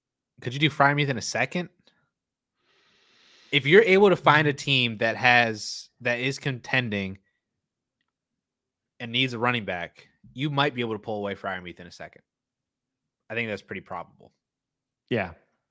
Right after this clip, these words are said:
Speaker 2: I think so too. I, the third is nothing.
Speaker 1: Right. I'd almost rather have a player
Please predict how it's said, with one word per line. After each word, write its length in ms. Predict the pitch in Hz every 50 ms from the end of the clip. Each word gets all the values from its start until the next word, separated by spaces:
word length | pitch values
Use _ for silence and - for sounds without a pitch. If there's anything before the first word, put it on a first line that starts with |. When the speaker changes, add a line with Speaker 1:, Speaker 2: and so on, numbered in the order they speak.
| _ _ _ _ _ _ _ _ _ _ _ _ _ _ _ _ _ _ _ _ _ -
Speaker 2:
I 100 | 156 196
think 140 | 247 233
so 120 | 180 185 151
too. 380 | - - 117 98 90 85 80 - -
I, 200 | - 208 202 - - -
the 220 | 170 170 185 202
third 360 | 196 - 285 285 302 320 311 269
is 420 | 220 165 127 101 92 - - - _ _ _ _ _ _
nothing. 640 | - 123 113 107 104 95 - - 90 85 87 90 85 90 _ _ _ _ _ _ _ _ _ _ _ _ _ _ _ -
Speaker 1:
Right. 220 | 139 139 127 123
I'd 140 | 143 165 196
almost 280 | 247 254 254 196 135
rather 220 | 127 139 139 135 139
have 200 | 123 131 117 110
a 60 | 101
player 440 | 87 - - 107 117 110 85 -